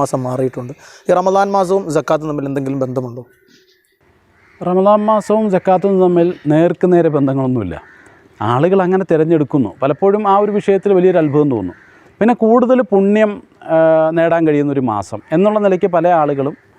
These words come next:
Speaker 2: സക്കാത്ത് കൊടുക്കാൻ വേണ്ടിയിട്ട് റമദാൻ മാസം തിരഞ്ഞെടുക്കാറുണ്ട്. അതിൽ യാതൊരു ആധികാരികതയില്ല. പിന്നെ അങ്ങ-, അങ്ങനെ കൊടുത്തു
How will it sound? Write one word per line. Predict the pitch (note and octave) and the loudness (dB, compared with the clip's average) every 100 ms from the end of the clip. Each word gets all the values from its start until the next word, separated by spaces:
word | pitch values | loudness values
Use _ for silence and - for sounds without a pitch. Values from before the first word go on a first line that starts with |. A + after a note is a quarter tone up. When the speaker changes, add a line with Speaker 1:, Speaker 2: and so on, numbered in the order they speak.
| - - - - - C3+ | -20 -20 -20 -20 -8 -4
Speaker 2:
സക്കാത്ത് | C#3+ E3 F3 G#3 | -2 0 0 0
കൊടുക്കാൻ | E3 D3 D3+ D3 | 0 0 0 0
വേണ്ടിയിട്ട് | C#3+ C3+ C3+ | 2 0 -2
റമദാൻ | A#2+ B2 D3 | -2 -2 -2
മാസം | B2+ A#2+ A#2+ | -2 -6 -6
തിരഞ്ഞെടുക്കാറുണ്ട്. | A2 A2+ G#2+ G#2 F2+ D2+ _ - | -4 -4 -4 -8 -10 -14 _ -12
അതിൽ | G2+ C#3+ B2 | -6 -2 -2
യാതൊരു | A2 A#2+ C#3+ | -4 -2 -2
ആധികാരികതയില്ല. | A#2 A#2 C3 C3 B2+ A2+ D#2+ - _ - - - | -2 -4 -4 -4 -4 -6 -8 -20 _ -20 -20 -6
പിന്നെ | C#3 D3 | -2 0
അങ്ങ-, | D3+ D#3+ | 0 -4
അങ്ങനെ | C#3 D#3 E3 | -2 -2 0
കൊടുത്തു | D#3+ D#3+ - | 0 0 0